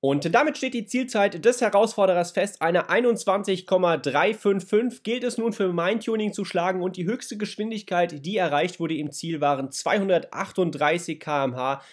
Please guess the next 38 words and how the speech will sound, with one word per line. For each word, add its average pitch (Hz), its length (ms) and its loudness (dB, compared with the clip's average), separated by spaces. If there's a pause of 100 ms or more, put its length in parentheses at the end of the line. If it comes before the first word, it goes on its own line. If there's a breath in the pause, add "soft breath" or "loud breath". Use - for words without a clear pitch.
(160 loud breath)
Also 175 300 2
durchaus 208 400 0
eine 175 240 -2
hohe 180 200 0
Messlatte 160 420 0
für 170 140 -4
den 160 140 -4
Abarth 139 400 0
eins 143 240 -2
drei 131 240 -2
eins. 135 300 -2
Und 127 160 -6 (180 loud breath)
hier 226 160 0
noch 240 140 4
einmal 196 180 2
die 180 140 -4
Zeiten 180 400 0
in 202 200 -2
der 190 140 2
Übersicht: 175 500 0
einundzwanzig 170 680 -2
drei 170 260 2
fünf 214 240 -6
fünf, 180 260 -4
drei 143 240 0
acht 143 220 -6
acht - 240 -6
und 123 320 -8
drei 120 240 2
fünf 147 240 -6
fünf 156 300 -4 (200 loud breath)
wurden 190 440 2
bei 151 160 2
den 156 160 -4
drei 123 240 0
besten 113 400 -4
Durchläufen 107 520 -4
gefahren. 92 560 -4